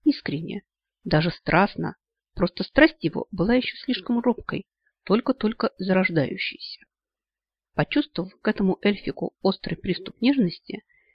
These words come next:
я подошла ближе и мягко потрепала его по макушке. Его взгляд стал ещё растеряннее.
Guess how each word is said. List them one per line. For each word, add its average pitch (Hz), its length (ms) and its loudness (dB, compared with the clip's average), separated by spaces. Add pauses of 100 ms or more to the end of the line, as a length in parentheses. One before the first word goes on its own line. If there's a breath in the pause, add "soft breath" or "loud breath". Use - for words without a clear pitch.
(180)
я 190 220 4
подошла 208 460 0
ближе 185 480 -6 (360)
и 165 100 0
мягко 170 360 2
потрепала 233 540 0
его 226 240 2 (120)
по - 80 -8
макушке. - 720 -8 (200)
Его 175 260 -8
взгляд 196 360 -2 (380)
стал - 260 -2
ещё 185 380 -4
растеряннее. 160 720 -8